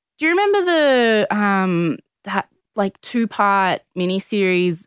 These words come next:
television event back when we used to have free-to-air television events on the Granville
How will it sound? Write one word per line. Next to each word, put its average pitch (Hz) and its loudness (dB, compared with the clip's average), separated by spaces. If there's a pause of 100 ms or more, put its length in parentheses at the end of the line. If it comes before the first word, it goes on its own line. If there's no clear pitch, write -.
(160)
television 180 0
event 165 -2
back 175 -4
when 180 -2
we 165 0
used 160 -2
to 156 -4
have 170 -2
free-to-air 147 -2
television 156 -4
events 147 -4 (460)
on 196 0
the 185 0
Granville 175 0